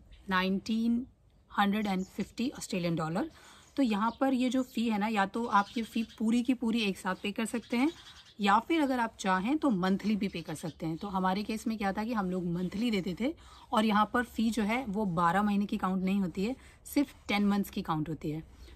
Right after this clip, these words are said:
तो इसका मतलब जो उन्नीस सौ पचास सोविक की फ़ी थी ना, वो टेन मंथ्स की फ़ी थी, क्योंकि दो महीने हॉलीडे होते हैं तो ये उसकी फ़ी चार्ज नहीं करते हैं। तो हम लोग सोविक की जो फ़ी पे करते थे per month, वो पे करते थे वन नाइंटी फ़ाइव ऑस्ट्रेलियन डॉलर। और अगर आपका जो बेबी है वो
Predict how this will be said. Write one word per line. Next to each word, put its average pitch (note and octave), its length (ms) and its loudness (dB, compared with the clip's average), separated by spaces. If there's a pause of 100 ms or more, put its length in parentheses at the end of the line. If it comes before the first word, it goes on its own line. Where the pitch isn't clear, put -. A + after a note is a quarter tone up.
तो - 20 -
इसका G#3 240 0
मतलब G3+ 260 0
जो G3 160 2
उन्नीस F#3+ 260 2
सौ G#3+ 80 -4
पचास F#3 500 -4
सोविक F#3+ 240 -4
की A3+ 140 -6
फ़ी G3+ 240 -4
थी G3 160 -8
ना, A#3+ 180 0
वो B3 340 0 (200)
टेन A3+ 180 2
मंथ्स A3 260 2
की F#3+ 160 -4
फ़ी E3 140 -8
थी, D#3 200 -6 (100)
क्योंकि A3 220 0
दो G#3 140 2
महीने G#3 340 2
हॉलीडे F#3 360 0
होते G#3 220 -2
हैं A#3 120 0
तो A3+ 100 -4
ये G#3+ 140 2
उसकी G#3+ 260 -2
फ़ी G#3+ 160 -6
चार्ज G3 400 -2
नहीं F3 300 0
करते - 300 -8
हैं। D#3 160 -4 (180)
तो A3+ 60 2
हम G3+ 160 6
लोग A3+ 140 2
सोविक G3+ 260 -2
की A3 80 -2
जो A3+ 120 0
फ़ी G#3+ 200 -2
पे G3+ 140 -2
करते F3 320 -2
थे G3 140 -4
per F3 300 -4
month, B3+ 200 -2
वो G#3+ 80 0
पे G3 160 -2
करते F#3 300 -4
थे B3+ 180 0
वन G3 220 -2
नाइंटी F3 380 -2
फ़ाइव G#3 320 -2
ऑस्ट्रेलियन F3 400 -4
डॉलर। D#3+ 260 -2 (180)
और A3+ 160 6
अगर A3+ 180 0
आपका A3 360 2
जो G#3 160 0
बेबी F#3+ 300 0
है G#3 180 -2
वो G3 200 -2